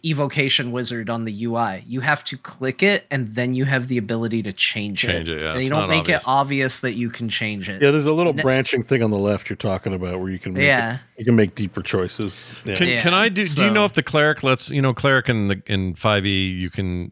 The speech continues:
Speaker 2: prepare their spells, uh, at a long rest for the next
Speaker 1: Yeah.
Speaker 3: You can,
Speaker 2: whatever.
Speaker 3: is it long rest? I thought it was any time.
Speaker 2: I thought it
Speaker 1: Long
Speaker 2: was
Speaker 1: rest?
Speaker 2: long
Speaker 3: Okay,
Speaker 2: rest.
Speaker 3: it's wizard. Wizard is any time. You can whip out the spell book and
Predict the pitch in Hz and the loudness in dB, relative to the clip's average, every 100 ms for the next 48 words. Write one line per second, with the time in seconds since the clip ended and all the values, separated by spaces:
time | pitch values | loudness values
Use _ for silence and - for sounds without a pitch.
0 | - - 98 104 92 85 - - 92 90 | -12 -6 0 2 2 2 -2 2 2 4
1 | 82 - - - _ _ _ _ - 87 | 2 0 -4 -8 _ _ _ _ -2 0
2 | 85 80 78 - - _ 95 85 85 82 | 2 0 -2 -6 -12 _ 0 2 2 2
3 | 82 78 71 - - - _ _ _ _ | 2 0 0 -2 -2 -8 _ _ _ _
4 | - 78 76 73 - 135 - 139 135 131 | -6 -4 -2 0 2 0 0 2 4 6
5 | 131 127 123 127 _ - 110 143 139 143 | 6 4 2 0 _ -8 -6 -4 2 2
6 | 160 175 196 165 - 110 95 95 90 101 | 4 2 2 2 4 2 2 -2 0 0
7 | 98 101 101 - - 107 110 123 123 - | 0 0 -4 -18 -14 -8 0 2 4 2
8 | 92 - 101 - - - 90 90 101 - | 2 0 -2 -4 -8 -2 0 2 2 2
9 | 101 98 120 127 127 120 127 123 117 101 | 2 2 2 4 4 4 4 4 4 4
10 | 101 95 - 95 95 - 98 95 101 - | 4 2 0 0 0 0 0 2 2 0
11 | - - 90 87 85 - 87 | -8 0 0 2 -2 -2 -4